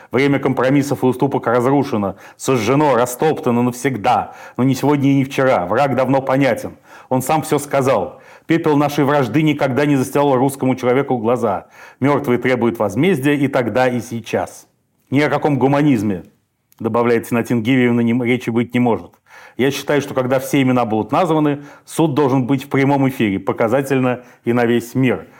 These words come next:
В советское время была прекрасная практика, и очень жаль, что смертной казни нет сейчас. Таким врагам только высшая мера наказания — расстрел. Но, видимо, Тинатин Гивиевна считает, что по сложившейся традиции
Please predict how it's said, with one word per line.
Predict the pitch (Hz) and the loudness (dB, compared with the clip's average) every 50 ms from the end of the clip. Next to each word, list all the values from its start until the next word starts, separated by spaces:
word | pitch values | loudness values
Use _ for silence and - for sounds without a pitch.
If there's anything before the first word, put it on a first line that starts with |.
| - - _ _ | -20 -20 _ _
В | |
советское | - 123 117 131 147 143 - - 139 | -2 0 0 0 0 0 -2 0 0
время | 135 139 131 127 123 | 2 2 2 2 2
была | 117 123 127 123 | 2 2 2 2
прекрасная | - 120 120 113 - 127 120 120 - 120 104 | 0 -2 -2 0 0 0 0 0 -2 -6 -4
практика, | - - 147 185 180 - 165 151 - 151 | -2 -2 -2 -2 -2 -2 -4 -2 0 0
и | 151 135 127 | 0 2 2
очень | 123 117 - - 104 | 0 0 -2 -6 -4
жаль, | 95 113 139 151 156 143 - - - - _ | -2 0 0 0 0 -4 -8 -14 -20 -20 _
что | - - 123 | -6 -4 -4
смертной | - - 139 143 139 139 143 131 127 | -2 0 0 0 0 0 -2 -4 -2
казни | - 135 127 117 110 123 | 0 -2 -2 0 0 0
нет | 123 127 131 127 107 - | 0 2 2 0 0 -2
сейчас. | - - 95 87 - - - - - - _ _ _ - - - _ | -6 -10 -12 -10 -10 -12 -14 -14 -18 -20 _ _ _ -20 -20 -20 _
Таким | - 107 - - 175 175 | -10 -8 -2 0 0 2
врагам | 156 151 151 143 147 151 143 | 2 2 2 2 0 0 0
только | 139 - 160 147 - - 123 | 0 0 0 0 0 0 0
высшая | 110 117 113 - - 117 110 | 0 0 -2 -2 -2 -2 0
мера | 110 113 107 104 | 2 2 0 0
наказания — | 104 98 - 107 101 117 139 143 143 135 131 117 - - - - - _ | -2 -2 -2 -2 0 0 0 0 0 0 -2 -4 -6 -12 -20 -20 -8 _
расстрел. | 113 117 135 131 131 - - 131 113 101 82 76 - - _ _ _ _ _ _ - - _ _ | 0 0 0 0 -2 -4 -4 -2 -2 -2 -4 -6 -12 -18 _ _ _ _ _ _ -20 -20 _ _
Но, | - 135 | -2 0
видимо, | 147 143 139 139 | 0 0 0 -2
Тинатин | 131 135 123 131 127 127 135 131 | -2 -2 -4 -4 -4 -2 -4 -4
Гивиевна | 127 127 147 147 143 127 131 123 | -2 0 0 0 2 2 0 -2
считает, | 113 - - 131 127 120 | -4 -2 -2 -2 -2 -2
что | - 123 | -4 -6
по | - - | -6 -6
сложившейся | 120 - 123 113 113 117 113 - - 113 | -4 -4 -4 -2 -2 -4 -6 -8 -10 -6
традиции | - 117 117 120 117 110 101 104 - - 104 95 85 82 | -4 -2 -2 -2 -2 -6 -8 -8 -12 -12 -12 -12 -12 -14